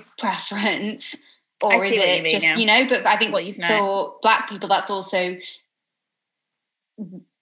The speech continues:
Speaker 1: like, what, I don't know, what you know, or it's,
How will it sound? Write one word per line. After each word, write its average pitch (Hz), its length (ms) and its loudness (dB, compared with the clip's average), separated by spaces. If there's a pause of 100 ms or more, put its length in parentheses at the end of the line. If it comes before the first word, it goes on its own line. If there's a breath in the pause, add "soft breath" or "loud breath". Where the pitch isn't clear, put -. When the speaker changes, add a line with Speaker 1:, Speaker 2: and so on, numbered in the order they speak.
(880)
Speaker 1:
like, 160 360 -2 (440)
what, 185 380 -2 (100)
I 190 100 0
don't 180 120 -4
know, 165 140 0
what 175 140 -6
you 196 80 -6
know, 202 340 2
or 175 200 0
it's, - 440 -2